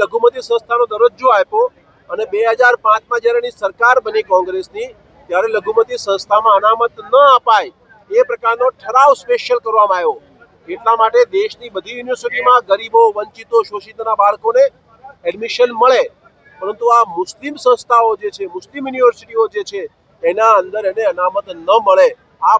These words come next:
પ્રકારની જોગવાઈ એને કરી છે. એની સામે આજે ભારતીય જનતા પાર્ટીના કાર્યકર્તાઓ દ્વારા, બધા જ આદિવાસી સમાજ,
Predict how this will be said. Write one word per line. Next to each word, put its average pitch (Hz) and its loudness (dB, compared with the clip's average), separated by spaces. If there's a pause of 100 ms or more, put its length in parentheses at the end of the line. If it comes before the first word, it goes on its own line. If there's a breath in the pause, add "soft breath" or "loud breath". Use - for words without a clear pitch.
પ્રકારની 185 -12
જોગવાઈ 156 -6
એને 160 -2
કરી 143 -10
છે. 208 -12 (340)
એની 180 -2
સામે 175 2 (380)
આજે 143 -8 (100)
ભારતીય 143 -4
જનતા 151 -2
પાર્ટીના 156 -2 (340)
કાર્યકર્તાઓ 180 0
દ્વારા, 190 2 (1160)
બધા 196 2
જ - -4 (100)
આદિવાસી 180 -6
સમાજ, 170 -2